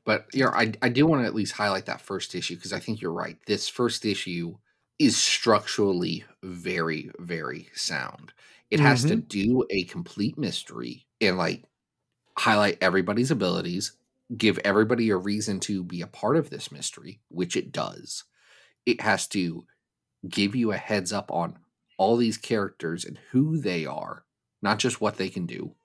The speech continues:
Speaker 1: which it does really well, including characters like Polaris, who explicitly state in here and say, "Hey, Dad, Magneto, how would you describe me?" And he's like,
Speaker 2: <laughs>
Speaker 1: "I am," and she's like,
Speaker 2: Uh.
Speaker 1: "Yeah, yeah, you know, no, that's,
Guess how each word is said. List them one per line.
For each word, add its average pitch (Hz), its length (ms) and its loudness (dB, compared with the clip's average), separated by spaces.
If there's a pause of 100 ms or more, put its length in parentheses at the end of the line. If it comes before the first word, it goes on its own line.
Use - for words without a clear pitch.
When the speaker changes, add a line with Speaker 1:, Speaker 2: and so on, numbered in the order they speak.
(120)
Speaker 1:
which 98 220 0
it - 300 -2
does 90 420 0
really 101 340 4
well, - 280 -6
including 107 460 2
characters 95 560 -8
like 76 200 -6
Polaris, - 680 -6 (580)
who 95 400 4 (280)
explicitly 104 680 4
state - 320 0
in 95 80 -8
here 98 260 -4
and 87 120 -10
say, 87 340 -10 (380)
"Hey, 170 340 2
Dad, 147 360 0 (120)
Magneto, 123 580 0 (920)
how 494 120 6
would - 140 4
you 113 80 4
describe 92 440 4
me?" 113 300 0 (540)
And 107 140 2
he's 107 200 2
like, 95 240 0
Speaker 2:
<laughs> - 60 -6
Speaker 1:
"I 87 280 4 (280)
am," 85 260 -6 (220)
and 117 120 2
she's 117 140 0
like, 113 80 0
Speaker 2:
Uh. 117 60 2
Speaker 1:
"Yeah, 95 340 6 (260)
yeah, 90 220 4 (100)
you 107 120 2
know, 80 220 4
no, 101 240 6
that's, 143 280 2